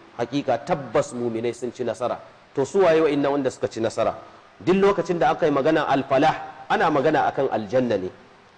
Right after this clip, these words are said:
Su ko su waye wa'innan wanda Allah maɗaukakin sarki ya ce musu sun riga sun ci nasara tun suna raye? To, siffansu na farko su ne wanda a cikin sallolinsu suna masu khushu'i.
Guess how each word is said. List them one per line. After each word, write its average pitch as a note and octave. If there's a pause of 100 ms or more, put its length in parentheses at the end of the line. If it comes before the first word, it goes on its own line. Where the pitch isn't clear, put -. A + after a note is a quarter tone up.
(300)
Su F#3
ko F3+
su G3
waye F3+
wa'innan D#3 (460)
wanda D#3
Allah D#3+
maɗaukakin D3+
sarki D3+
ya D3+
ce -
musu D3
sun E3
riga C3+
sun C3
ci C3+
nasara C3
tun D3
suna C#3+
raye? G#2+ (1800)
To, A#2
siffansu D#3+
na C#3
farko D3
su D3
ne C#3
wanda C3+
a -
cikin C#3+
sallolinsu D#3
suna C#3
masu B2
khushu'i. C3